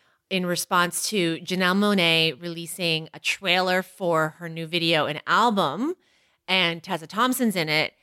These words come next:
And they've been showing up together to various events, and people have been, like, shipping them, speculating as to whether or not they're a couple. And I wrote in the post,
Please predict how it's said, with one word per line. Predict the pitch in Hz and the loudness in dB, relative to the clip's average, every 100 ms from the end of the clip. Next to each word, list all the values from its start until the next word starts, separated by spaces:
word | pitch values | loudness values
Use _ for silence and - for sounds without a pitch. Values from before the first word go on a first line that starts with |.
| _ _ | _ _
And | 185 185 | -2 0
they've | 175 165 | 0 -2
been | 170 | -6
showing | 160 214 214 202 | -2 0 2 2
up | 180 | 0
together | 196 180 170 165 156 156 151 | -2 -2 0 0 0 0 -6
to | 170 | -4
various | 175 160 156 - | -2 0 -2 -8
events, | 170 233 240 202 202 - - | -2 0 2 0 -2 -6 -6
and | 175 165 160 | -6 -6 -10
people | 185 165 170 | -12 -8 -6
have | 175 156 | -6 -4
been, | 170 165 | -4 -2
like, | 160 - | -4 -2
shipping | - 320 208 147 | 0 0 -2 -4
them, | 90 - - _ _ _ _ | -8 -8 -18 _ _ _ _
speculating | - - 190 - 196 190 175 170 175 | -10 -4 -4 -2 -2 0 0 0 -2
as | 175 175 | -4 -4
to | - | -6
whether | 180 175 175 | -2 0 0
or | 170 | -2
not | 160 151 - | 0 -2 -2
they're | 151 | -4
a | 143 | -4
couple. | - 294 285 269 262 262 _ _ _ _ _ | -2 -2 2 2 2 0 _ _ _ _ _
And | 196 185 185 175 170 170 - 185 | 0 2 2 -2 -6 -12 -8 0
I | 175 170 180 170 - _ | 2 4 2 -2 -8 _
wrote | 185 170 208 214 196 - | -10 0 2 2 0 -4
in | 170 160 156 | -10 -8 -10
the | 156 151 | -14 -10
post, | 185 202 147 196 - - | -2 0 0 -4 -8 -18